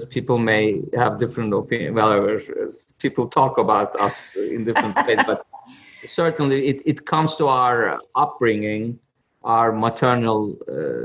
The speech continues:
Speaker 1: relationship with our mothers
Speaker 2: Mm-hmm.
Speaker 1: and everything. But in my, in my thing, besides my relationship with my mother, uh, we're not gonna get personal. One day, maybe I will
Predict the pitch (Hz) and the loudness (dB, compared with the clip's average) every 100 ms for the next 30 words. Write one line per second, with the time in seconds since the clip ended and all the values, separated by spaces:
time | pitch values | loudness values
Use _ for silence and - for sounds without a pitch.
0 | 60 107 117 113 117 117 113 113 101 107 | -6 -4 0 2 2 2 -2 -4 0 0
1 | 107 104 104 110 110 107 104 101 - 185 | 4 4 4 2 4 4 2 -2 -6 -4
2 | 185 180 190 - _ - 117 120 110 113 | -2 -2 -6 -12 _ -10 -6 -4 -4 -2
3 | 117 135 - 143 147 156 156 151 - - | 0 0 2 2 4 4 4 2 -2 -10
4 | - 139 143 151 156 147 131 123 123 - | -4 0 2 4 2 0 0 0 0 0
5 | 143 131 - 123 120 117 123 127 127 123 | 0 0 -2 0 2 2 2 2 0 -8
6 | - 107 - 110 117 107 113 127 101 92 | -8 -14 -12 -6 -2 0 2 2 2 -2
7 | 95 _ _ _ _ - 87 107 123 123 | -4 _ _ _ _ -10 -6 0 2 4
8 | 123 120 113 113 110 - 131 127 110 107 | 2 2 0 0 0 2 2 2 -2 0
9 | 117 123 113 104 104 107 101 104 98 101 | 2 2 2 2 2 0 0 0 0 0
10 | 101 101 | 0 0